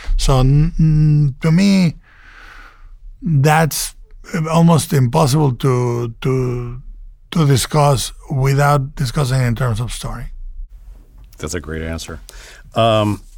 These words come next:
Speaker 2: I think I just have one question left, which is, with all of the tumult that's going on in our, in our industry, all the changes that are going on, when, uh, you know, a young person comes to you for advice on, they wanna, they wanna be the next Guillermo del Toro, they wanna make films, what do you, what advice do you give them? What do you tell them?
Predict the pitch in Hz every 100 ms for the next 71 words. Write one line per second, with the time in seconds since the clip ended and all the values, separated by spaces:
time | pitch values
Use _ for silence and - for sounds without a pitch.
0 | - - - - - 180 240 190 151 202
1 | - 143 123 117 - 113 110 98 - 107
2 | - 101 87 - 123 139 117 - 131 175
3 | 160 127 117 - 113 107 110 101 - 104
4 | 95 92 85 80 - - 92 85 98 92
5 | - 98 87 85 110 107 - 98 90 82
6 | 80 78 85 82 80 78 78 - - -
7 | - - _ - 113 135 127 123 - _
8 | 123 120 117 117 110 104 117 135 135 127
9 | 117 - 104 - 101 95 - 87 80 85
10 | 85 80 - 92 90 - - 98 98 98
11 | 87 - - 113 123 98 95 92 85 -
12 | - 80 78 78 78 76 - 78 76 76
13 | 82 85 90 85 82 - 87 80 76 78
14 | - 127 151 147 123 143 117 117 117 -
15 | 80 78 82 101 - 92 80